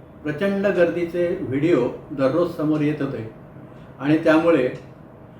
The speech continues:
"नको रे बाबा," असं पण वाटायचं. यातून काय करावं हे कळेना. पण अशाच एका संध्याकाळी गप्पा मारताना दिनांक अठरा फेब्रुवारी दोन हजार पंचवीस रोजी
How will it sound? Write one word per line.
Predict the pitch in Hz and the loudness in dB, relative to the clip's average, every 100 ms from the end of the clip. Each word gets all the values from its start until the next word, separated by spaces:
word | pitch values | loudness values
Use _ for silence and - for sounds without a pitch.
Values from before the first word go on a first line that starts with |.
| - - 156 | -20 -10 -6
"नको | 143 202 | -4 -2
रे | 196 | 2
बाबा," | 139 139 123 - - - - - - | 2 2 0 -2 -8 -18 -20 -20 -16
असं | - 165 | -2 2
पण | 175 | 4
वाटायचं. | 170 143 123 117 - - - - - - - - - - | 2 2 -2 -8 -12 -20 -20 -20 -20 -20 -20 -20 -18 -6
यातून | 147 196 185 | -4 -2 -4
काय | 175 160 180 | 0 0 2
करावं | 175 165 156 | 2 2 2
हे | 147 | 0
कळेना. | 147 139 131 110 - - - - - - - - - | -2 -4 -4 -6 -12 -20 -20 -20 -20 -20 -20 -20 -2
पण | 165 170 | -2 0
अशाच | 143 180 185 | -4 -2 0
एका | 165 170 | 0 -2
संध्याकाळी | 160 147 135 143 151 151 | -4 -2 0 0 0 -2
गप्पा | 143 131 - 147 | -2 -4 -4 -2
मारताना | 131 117 135 143 - - - - - - - - - - - | -2 -4 -4 -4 -4 -14 -20 -20 -20 -20 -20 -20 -20 -20 -4
दिनांक | 143 170 185 | 0 2 2
अठरा | 165 - 165 | -2 0 -2
फेब्रुवारी | 165 156 151 156 156 | 0 0 2 2 0
दोन | 139 143 | 0 0
हजार | 143 147 | 2 0
पंचवीस | 151 139 127 147 135 135 | -2 -4 -6 -4 -6 -4
रोजी | 127 127 160 | -4 -4 -6